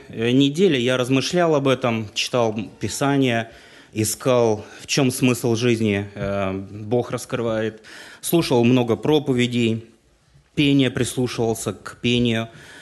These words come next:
где говорится о смысле жизни. И, знаете, понял, что эта тема совершенно нами не исследованная.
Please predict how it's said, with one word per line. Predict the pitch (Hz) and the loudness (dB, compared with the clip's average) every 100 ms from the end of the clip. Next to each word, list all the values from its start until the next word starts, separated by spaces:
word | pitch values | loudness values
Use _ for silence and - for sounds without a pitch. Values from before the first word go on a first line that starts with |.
| - - | -20 -10
где | 104 110 | -4 0
говорится | 110 110 113 - 101 | 2 2 0 0 0
о | 101 | 0
смысле | - 120 120 - 110 | 0 0 0 -2 -4
жизни. | 107 113 104 107 95 92 - - - - - 135 | -2 -2 -2 -2 -4 -6 -14 -16 -16 -16 -12 -4
И, | |
знаете, | 127 165 180 147 135 | 0 0 0 -2 -2
понял, | - 180 151 | 2 2 2
что | 143 - | 0 0
эта | 147 147 | 0 0
тема | 135 - 180 165 131 | -4 2 2 4 2
совершенно | - - 147 139 131 - 170 175 151 139 | -2 -2 0 0 0 -2 2 4 4 4
нами | 131 143 143 139 127 120 - _ _ _ 110 | 2 2 2 2 0 -4 -12 _ _ _ -2
не | 120 131 | 2 2
исследованная. | 127 - 123 127 110 95 92 80 65 | 0 -2 2 2 2 -2 -4 -6 -12